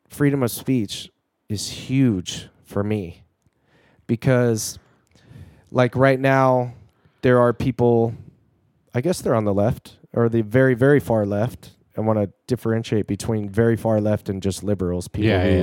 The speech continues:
Speaker 1: who
Speaker 2: yeah,
Speaker 1: are, or Democrats or whatever, that where hate speech is no longer protected. But then you got people on
Speaker 2: Well,
Speaker 1: the
Speaker 2: it
Speaker 1: ex-
Speaker 2: is. They don't want it to be.
Speaker 1: They don't want it to be.
Speaker 2: Yeah.
Speaker 1: They're calling for it to be, like, "No, that's not too much.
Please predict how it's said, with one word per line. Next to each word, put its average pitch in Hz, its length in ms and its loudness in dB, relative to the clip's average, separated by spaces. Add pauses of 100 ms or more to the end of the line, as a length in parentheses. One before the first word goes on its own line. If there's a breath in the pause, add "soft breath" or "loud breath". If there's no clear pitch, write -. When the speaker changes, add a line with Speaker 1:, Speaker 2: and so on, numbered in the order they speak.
(120)
Speaker 1:
who 85 100 -10
Speaker 2:
yeah, 104 80 0
Speaker 1:
are, 85 200 -4
or 95 40 -4
Democrats 87 500 -6
or 85 60 -8
whatever, 85 240 -8 (920 soft breath)
that 123 360 2
where 117 360 4 (1300)
hate 147 300 0
speech - 380 -2
is 107 160 -2
no 123 160 4
longer 113 720 2 (160)
protected. 98 640 -4 (720 loud breath)
But 131 140 0
then 147 100 4
you 180 100 4
got 180 200 4
people 135 240 0
on 131 120 2
Speaker 2:
Well, 143 120 10
Speaker 1:
the 135 60 6
Speaker 2:
it 127 80 4
Speaker 1:
ex- - 0 -
Speaker 2:
is. 101 340 4
They 120 100 8
don't 104 160 2
want 90 240 2
it - 120 -14
to - 120 -8
be. - 80 -4
Speaker 1:
They 151 80 8
don't 143 160 6
want 147 160 4
it 123 100 -2
to - 80 -4
be. 92 260 -4
Speaker 2:
Yeah. 78 220 -6
Speaker 1:
They're 120 120 4
calling 143 340 4
for 123 280 4
it 113 80 0
to - 60 -4
be, 117 140 0
like, 117 260 0
"No, 120 220 2
that's 113 240 2
not 110 140 -2
too - 140 -8
much. 104 200 -6